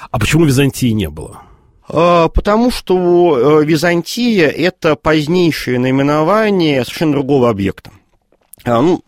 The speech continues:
Speaker 2: действительно, не секрет то, что сами, э, византийцы, как мы сейчас называем, именовали себя ромеями, собственно говоря, но, а это извод такой, он греческий, простонародный извод, э, термина «римлянин», то есть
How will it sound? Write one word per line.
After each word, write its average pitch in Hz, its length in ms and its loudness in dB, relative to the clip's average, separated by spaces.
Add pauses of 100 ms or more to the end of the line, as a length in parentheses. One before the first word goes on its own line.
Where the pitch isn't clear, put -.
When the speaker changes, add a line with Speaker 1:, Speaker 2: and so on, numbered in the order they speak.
Speaker 2:
действительно, 101 840 -4
не 113 120 2
секрет 156 400 -4
то, 117 120 -4
что 107 360 -2 (280)
сами, 107 680 0
э, 90 260 -8 (440)
византийцы, 110 800 -2
как - 80 -14
мы 98 100 -6
сейчас - 180 -10
называем, 98 500 -2
именовали 107 440 0
себя 131 320 -4
ромеями, 254 460 0
собственно - 260 -8
говоря, 123 160 -2
но, 123 240 0 (300)
а 135 200 0
это 113 920 0 (120)
извод 117 680 -2
такой, 104 320 -2
он 113 100 0
греческий, 113 600 -2
простонародный 113 840 -4
извод, 240 340 -4 (240)
э, 143 200 2
термина 233 460 0
«римлянин», 165 520 0
то 117 100 -6
есть 113 100 -10